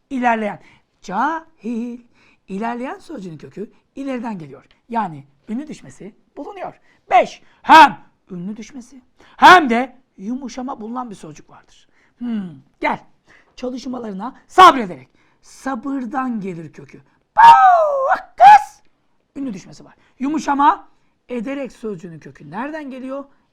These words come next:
Etmekten. E, cevabımız çıktı bile. İşte beş adımda ses bilgisi. Yani burada benim derdim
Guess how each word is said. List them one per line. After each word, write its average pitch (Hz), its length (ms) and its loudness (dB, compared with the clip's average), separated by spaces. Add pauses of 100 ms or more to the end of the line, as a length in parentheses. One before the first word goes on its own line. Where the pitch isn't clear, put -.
Etmekten. 156 600 -20 (360)
E, 185 140 -16
cevabımız 196 680 -14 (260)
çıktı 220 300 -20
bile. 131 200 -20 (300)
İşte - 320 -12 (600)
beş 247 420 -12
adımda 180 580 -14 (200)
ses - 360 -16
bilgisi. - 360 -20 (400)
Yani 285 360 -6
burada 226 380 -12 (200)
benim 339 280 -14
derdim 147 340 -14